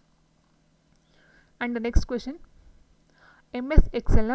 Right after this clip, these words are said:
ನಕ್ಷಾಧಾರಿತ ದತ್ತಾಂಶಗಳನ್ನ ಏನೆಂದು ಕರೆಯುತ್ತಾರೆ? The graphical representation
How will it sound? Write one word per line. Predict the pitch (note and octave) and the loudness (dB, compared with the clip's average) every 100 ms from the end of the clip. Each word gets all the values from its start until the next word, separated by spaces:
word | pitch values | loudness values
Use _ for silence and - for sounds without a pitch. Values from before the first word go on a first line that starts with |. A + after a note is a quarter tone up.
| - | 0
ನಕ್ಷಾಧಾರಿತ | A3 - B3+ A#3+ A3+ G#3+ | -2 -8 -4 -2 -2 -4
ದತ್ತಾಂಶಗಳನ್ನ | G3 G3+ G3+ G3 A3 G3+ G#3+ - | -6 -6 -8 -10 -10 -10 -10 -10
ಏನೆಂದು | A#3 G#3+ G#3+ | -8 -6 -6
ಕರೆಯುತ್ತಾರೆ? | G#3 G3 G3+ - F#3+ G3 - - | -6 -8 -10 -10 -10 -10 -12 -12
The | G#3 | -10
graphical | G3+ G#3 G3+ B3+ C4 C4+ | -8 -8 -8 -8 -8 -8
representation | A3 - G#3 G#3+ G#3 - | -8 -10 -10 -8 -10 -10